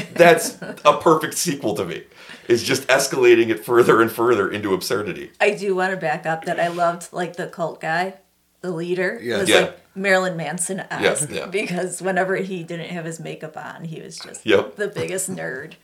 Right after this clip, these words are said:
Speaker 2: Yep. Yeah, there's so many, like, I was just thinking right now, like, how they were scouting the houses to get in, in the first place. Like, there's so many little things going on,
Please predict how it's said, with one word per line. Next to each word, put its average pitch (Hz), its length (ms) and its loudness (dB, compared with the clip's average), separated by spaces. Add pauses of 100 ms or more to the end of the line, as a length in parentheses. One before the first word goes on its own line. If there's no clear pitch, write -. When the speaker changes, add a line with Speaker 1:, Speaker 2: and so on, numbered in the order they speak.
Speaker 2:
Yep. - 300 -6 (440)
Yeah, 95 200 -2
there's 131 240 -2
so 170 180 4
many, 165 240 2
like, 123 220 4
I 151 100 8
was 180 120 2
just 160 120 -4
thinking 160 220 0
right 156 160 -2
now, 160 140 2
like, 90 180 -2
how 117 100 4
they 113 140 2
were 104 160 -4
scouting 113 400 2
the 113 80 0
houses 113 360 0
to 107 80 -12
get 117 180 2
in, 160 400 -2
in 98 100 -8
the 98 60 -8
first 147 220 -6
place. 143 200 -6
Like, 135 180 -4
there's 170 220 4
so 185 200 6
many 185 180 2
little 151 260 -2
things 139 240 -2
going 101 300 2
on, 107 380 2